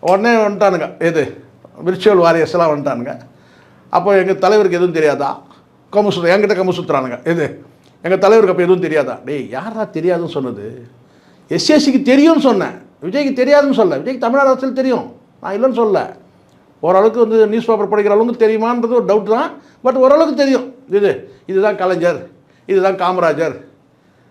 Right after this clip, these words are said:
இதுதான் தெரியும். ராமலிங்கம் பிள்ளைலாம் தெரியுமா? அதெல்லாம் தான் எழுதி படிச்சு, படிச்சது. எது நாமக்கல் கவிஞர் ந-, ராமலிங்கம் பிள்ளை வந்து எழுதி படிச்ச கதை தெரியாது.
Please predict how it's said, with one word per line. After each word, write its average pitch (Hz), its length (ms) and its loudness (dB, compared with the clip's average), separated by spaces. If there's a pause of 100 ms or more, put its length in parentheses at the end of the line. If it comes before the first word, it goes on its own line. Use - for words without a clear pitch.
(160)
இதுதான் 269 280 2
தெரியும். 170 240 0
ராமலிங்கம் 285 480 4
பிள்ளைலாம் 269 240 4
தெரியுமா? 233 300 2 (420)
அதெல்லாம் 254 360 2
தான் 190 80 -2
எழுதி 233 200 2
படிச்சு, 208 260 -2
படிச்சது. 190 400 -2 (1000)
எது 156 400 -4 (380)
நாமக்கல் 214 520 4
கவிஞர் 190 360 2
ந-, 165 180 2
ராமலிங்கம் 185 360 0
பிள்ளை 160 220 0
வந்து 165 260 0
எழுதி 208 220 4
படிச்ச 175 180 -4
கதை 254 260 -4
தெரியாது. 220 420 0